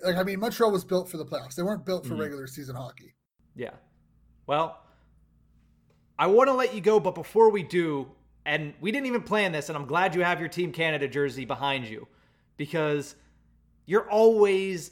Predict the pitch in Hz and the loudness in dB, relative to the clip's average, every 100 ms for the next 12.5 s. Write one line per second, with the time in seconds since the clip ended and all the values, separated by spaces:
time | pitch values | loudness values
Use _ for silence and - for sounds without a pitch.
0 | - 165 151 156 165 170 170 175 135 - | -16 -14 -12 -10 -6 -6 -6 -10 -10 -4
1 | 143 139 131 - 123 - _ _ _ - | -4 -4 -8 -6 -6 -6 _ _ _ -8
2 | 147 - 156 143 123 131 120 113 120 123 | -8 -8 -8 -8 -8 -8 -6 -8 -12 -16
3 | - 147 151 208 247 233 214 247 247 220 | -14 -10 -4 0 2 2 2 0 0 -6
4 | 202 196 190 202 190 190 180 180 - 165 | -6 -4 -6 -8 -10 -8 -8 -8 -6 -8
5 | 156 147 135 131 131 - _ _ _ _ | -4 -4 -2 -4 -8 -14 _ _ _ _
6 | 127 139 208 220 226 208 - 156 151 - | -8 0 2 4 2 0 -8 -12 -12 -4
7 | 202 247 208 190 185 180 170 160 147 165 | -2 0 2 2 2 -2 -2 -2 -2 -4
8 | 156 151 160 151 151 143 151 143 147 139 | -4 -4 -2 -2 -4 -4 -6 -4 -4 -6
9 | - _ _ _ _ 160 185 220 208 190 | -14 _ _ _ _ -8 -6 -2 2 2
10 | 180 160 165 160 131 123 - _ - _ | 2 -4 -6 -6 -6 -6 -10 _ -20 _
11 | _ - 160 160 143 - - 156 131 - | _ -18 -8 -6 -6 -10 -8 -6 -8 -12
12 | - 175 151 - | -4 -2 -2 -4